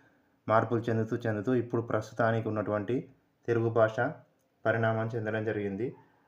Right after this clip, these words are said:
ఈ వీడియోలో నేను చెప్పాలనుకున్నది ఒకటే, సముద్ర గర్భంలో మునిగిపోయిన శ్రీకృష్ణుని ద్వారక సామ్రాజ్యంలో దొరికినటువంటి బ్రాహ్మీ లిపి, అలాగే సింధు లోయ నాగరికతలో దొరికినటువంటి బ్రాహ్మీ లిపి,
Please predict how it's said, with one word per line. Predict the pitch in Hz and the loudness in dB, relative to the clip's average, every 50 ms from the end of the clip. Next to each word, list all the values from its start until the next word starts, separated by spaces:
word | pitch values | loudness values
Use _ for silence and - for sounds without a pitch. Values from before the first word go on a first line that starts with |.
| _ - | _ 0
ఈ | 120 117 | 0 2
వీడియోలో | 113 120 123 123 127 127 123 117 117 117 | 2 2 0 2 4 4 4 4 4 4
నేను | 120 117 117 - | 2 0 -2 -4
చెప్పాలనుకున్నది | 113 - - 113 113 113 113 117 113 117 113 110 107 107 113 120 | -6 -2 2 2 4 4 4 2 0 -2 -2 -2 0 0 0 2
ఒకటే, | 120 110 104 110 101 - 110 127 - - - _ _ _ _ _ _ _ _ _ _ _ _ _ _ _ _ _ _ _ - | 2 0 0 -2 -2 0 0 0 0 -2 -10 _ _ _ _ _ _ _ _ _ _ _ _ _ _ _ _ _ _ _ 0
సముద్ర | 123 117 127 127 123 131 | 2 2 4 4 6 6
గర్భంలో | 123 113 117 117 107 113 123 117 113 110 113 113 | 6 8 6 6 4 4 0 0 4 4 4 4
మునిగిపోయిన | 110 110 110 110 110 107 117 107 107 107 104 107 113 135 139 - _ _ _ _ _ _ _ _ _ _ _ | 4 2 -2 -2 -2 0 0 0 0 0 0 -2 -2 -2 -4 -10 _ _ _ _ _ _ _ _ _ _ _
శ్రీకృష్ణుని | - - 120 117 120 113 - 127 117 107 | 0 0 0 0 -2 -4 -2 0 0 2
ద్వారక | 98 101 107 110 123 117 127 | 4 4 4 6 4 4 2
సామ్రాజ్యంలో | 120 - 123 117 110 110 113 113 107 107 113 113 113 107 110 110 110 113 113 - - - | 0 0 0 0 0 2 2 0 2 2 0 0 0 0 0 2 2 2 0 -2 -10 -2
దొరికినటువంటి | - 117 107 107 - 117 117 110 110 107 107 107 104 98 107 110 123 - - - _ _ _ _ _ _ - | -2 -2 -2 0 -2 0 0 0 0 0 -2 -2 -2 -2 -2 -2 -2 -4 -6 -18 _ _ _ _ _ _ -6
బ్రాహ్మీ | 113 104 113 110 110 117 120 120 117 117 | 2 6 6 8 8 6 4 2 2 2
లిపి, | 110 110 104 - - 110 113 120 - - - | 2 2 0 0 0 0 0 0 -4 -2 0
అలాగే | 110 107 110 110 110 104 107 110 117 117 - - _ _ _ _ _ _ _ _ - - | 4 6 6 6 6 4 4 4 2 0 -2 -16 _ _ _ _ _ _ _ _ -4 -2
సింధు | 131 131 127 131 131 | 0 2 6 6 8
లోయ | 127 123 120 117 117 | 8 10 10 10 10
నాగరికతలో | 113 113 110 110 110 113 110 - 110 110 117 110 110 107 | 8 6 4 4 4 2 2 2 0 0 2 0 0 0
దొరికినటువంటి | 107 110 113 - 117 113 110 110 110 107 107 113 110 | 0 -2 -4 -2 -4 -4 -2 -2 -4 -4 -2 -4 -4
బ్రాహ్మీ | 107 - 107 104 110 113 120 117 113 110 | -2 0 2 2 2 2 2 0 0 0
లిపి, | 107 107 101 - 113 113 | 0 -2 -4 -2 -2 -2